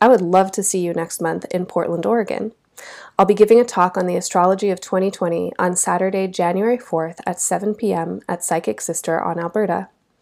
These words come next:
The next day, Sunday, January fifth, come hang out with me from eleven to four at the People's Yoga Northeast, where we'll continue to explore the amazing astrology of twenty twenty. I'll teach you how to work with your own chart,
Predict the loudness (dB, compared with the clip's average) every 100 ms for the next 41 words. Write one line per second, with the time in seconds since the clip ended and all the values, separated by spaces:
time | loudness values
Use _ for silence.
0 | -20 -18 -20 -20 0 2 4 2 2 4
1 | 4 0 0 2 2 2 2 0 2 2
2 | 2 0 -2 0 0 0 -8 -10 -2 0
3 | 0 0 0 0 -2 -2 -2 -2 -2 2
4 | 2 2 -2 -6 -4 -2 -2 -4 -8 -10
5 | -4 0 2 2 2 0 0 -2 -4 -6
6 | -6 -6 -10 -14 -20 -6 0 2 2 0
7 | -2 0 2 2 2 0 -2 -2 0 2
8 | 0 -2 -2 0 4 4 2 0 -2 0
9 | 0 -2 -4 -4 -6 -6 -4 -6 -6 -10
10 | _ _ _ -20 -20 -8 0 0 2 0
11 | 2 2 2 0 -2 -4 -2 0 2 2
12 | 0 -2 -2